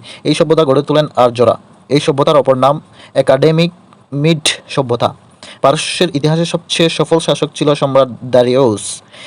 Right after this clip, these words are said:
তিনশত তিরিশ খ্রিস্টপূর্বাব্দে গ্রিক, গ্রিক আলেকজান্ডার সমগ্র পারস্য সাম্রাজ্যকে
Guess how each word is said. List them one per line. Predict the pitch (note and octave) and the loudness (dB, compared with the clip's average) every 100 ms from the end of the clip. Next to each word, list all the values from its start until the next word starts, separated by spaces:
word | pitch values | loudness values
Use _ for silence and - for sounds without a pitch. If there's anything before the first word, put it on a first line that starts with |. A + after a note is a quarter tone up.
| - - | -20 -4
তিনশত | E3 E3 F#3+ | -2 0 -2
তিরিশ | F3+ D#3+ F3 | 0 0 -2
খ্রিস্টপূর্বাব্দে | - D#3+ - _ _ - C3+ D#3+ D3+ C3+ D#3 B2+ C3+ | -6 -8 -10 _ _ 0 2 4 2 2 2 2 -2
গ্রিক, | C3 D3 C#3+ | 0 -2 0
গ্রিক | C#3 D3+ - | -2 0 0
আলেকজান্ডার | B2+ B2 D3 C#3 | 0 0 0 2
সমগ্র | B2+ D3+ D3+ D#3 D3 E3 E3 | 0 0 2 0 2 2 4
পারস্য | C3 B2 - D3 | 4 2 0 -4
সাম্রাজ্যকে | - C3 C3 C3 C3+ C3+ | -4 0 0 0 -2 -4